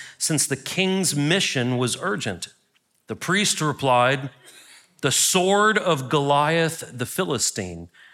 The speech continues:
whom you killed in the valley of Elah, is here, wrapped in a cloth behind the ephod. If you want it, take it for yourself, then take it, for there isn't another one here."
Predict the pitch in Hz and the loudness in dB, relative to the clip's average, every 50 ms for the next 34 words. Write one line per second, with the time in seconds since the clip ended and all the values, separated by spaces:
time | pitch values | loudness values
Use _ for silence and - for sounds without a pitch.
0 | - _ - - 131 123 120 117 113 - - - 156 170 175 185 185 175 165 147 | -20 _ -6 -4 -2 -2 -2 -4 -4 -6 -6 -4 -2 -2 0 -2 -2 -2 -2 -2
1 | 147 139 123 135 131 143 151 165 170 170 165 135 117 120 113 107 104 101 98 107 | -2 0 0 2 2 2 2 0 0 0 -2 -2 -4 -4 -4 -2 -2 -2 -2 -2
2 | 107 _ _ _ - 110 107 - - - 170 160 110 90 85 - - _ _ _ | -4 _ _ _ -10 -6 -6 -4 -2 -2 -2 -2 -2 -4 -6 -12 -20 _ _ _
3 | _ _ _ _ _ - 101 117 123 139 151 - - 180 185 196 - - - 135 | _ _ _ _ _ -6 0 2 2 2 2 0 -2 -4 -4 -4 -4 -2 0 2
4 | 123 127 123 - - - 104 120 117 113 113 120 113 139 170 170 - 104 92 90 | 2 2 0 -2 -4 -4 -2 0 0 -2 -2 -4 -4 -6 -6 -6 -4 -4 -4 -4
5 | 87 87 92 _ _ _ _ _ _ _ _ _ _ _ - 127 - 143 165 165 | -6 -10 -14 _ _ _ _ _ _ _ _ _ _ _ -12 -8 -4 -2 0 0
6 | 151 156 175 202 208 151 131 - - 156 151 151 185 170 - 202 208 202 196 - | 2 2 2 2 2 2 0 0 0 0 0 0 -2 -4 -4 -4 -2 -2 -2 -2
7 | - - 120 101 104 110 - - - _ _ _ - 135 131 131 - 160 165 151 | 0 2 2 2 2 0 -4 -8 -18 _ _ _ -6 -4 -4 -2 0 -2 -2 -2
8 | - - 98 87 - - _ _ _ _ _ _ _ _ - 143 139 143 143 139 | -2 -6 -10 -10 -10 -18 _ _ _ _ _ _ _ _ -4 0 0 2 2 2
9 | 147 143 131 156 147 123 127 127 127 127 127 123 127 117 117 120 120 113 117 131 | 0 0 0 0 0 0 0 0 2 2 2 0 0 0 0 0 0 0 -2 0
10 | 147 123 95 85 - | -2 -2 -2 -6 -10